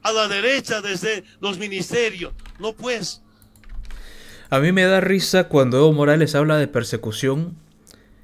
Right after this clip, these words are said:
Speaker 2: cuando este pobre ojete llorón de mierda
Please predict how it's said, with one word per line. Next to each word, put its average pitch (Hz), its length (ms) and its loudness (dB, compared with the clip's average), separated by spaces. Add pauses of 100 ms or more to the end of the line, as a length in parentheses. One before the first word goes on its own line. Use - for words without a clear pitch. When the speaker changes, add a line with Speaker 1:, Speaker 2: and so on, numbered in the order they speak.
(180)
Speaker 2:
cuando 120 280 2
este 143 240 0
pobre 147 400 2
ojete 143 440 2
llorón 127 360 2
de 131 100 0
mierda 131 560 0